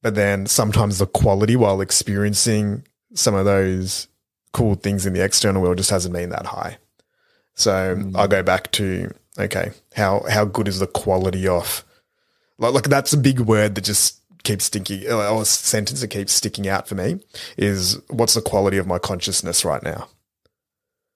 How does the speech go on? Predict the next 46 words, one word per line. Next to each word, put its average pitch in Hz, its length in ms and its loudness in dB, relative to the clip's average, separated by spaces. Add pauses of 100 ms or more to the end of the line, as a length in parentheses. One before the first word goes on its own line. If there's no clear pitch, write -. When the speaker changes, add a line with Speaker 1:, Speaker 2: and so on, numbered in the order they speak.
(500)
Speaker 1:
Right? 87 160 -4
Like, 90 360 -2 (200)
is 107 160 0
there 104 180 4
any, 95 480 -2
is 110 100 0
there 107 80 2
any 101 100 0
cloudiness? 98 720 0
Is 98 100 -2
there 98 100 0
any 90 120 -2
weight? 92 520 0
Is 98 160 -4
there 101 80 0
any 92 120 -4
murkiness? 92 580 -2
Is 98 100 -4
there 98 80 0
something 98 320 -2
that 95 100 0
I'm 92 80 -2
not 95 140 -4
really 95 240 -2
addressing? 90 760 -2
Am 104 120 2
I 101 60 4
holding 95 280 2
on 98 180 0
to 95 100 -2
something 95 460 -2
that 92 100 -2
I 92 60 -2
don't 90 180 0
need 90 160 -4
to 92 60 -6
hold 92 240 -2
on 92 180 -4
to? 92 320 -6 (680)
Um, 90 600 -6
like, 110 140 0
the 110 120 4
other 104 160 4
word 104 240 4
that 98 180 -4 (300)
I 85 140 -6